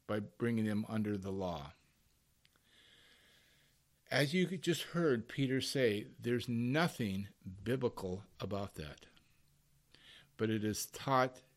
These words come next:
every day, every week. The Westminster Confession of Faith is filled with it.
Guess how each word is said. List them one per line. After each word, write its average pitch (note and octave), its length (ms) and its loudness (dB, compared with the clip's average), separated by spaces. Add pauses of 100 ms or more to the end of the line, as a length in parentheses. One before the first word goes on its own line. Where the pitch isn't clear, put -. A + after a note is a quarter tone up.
(520)
every C3 640 4
day, G2 400 2 (640)
every A#2+ 400 4
week. G2 520 -2 (680)
The F#2+ 80 -4
Westminster A#2 640 0
Confession A2+ 520 -2
of A2 120 -2
Faith A2+ 340 -2
is - 220 -6
filled A#2 440 2
with G2+ 200 -4
it. G2+ 180 -6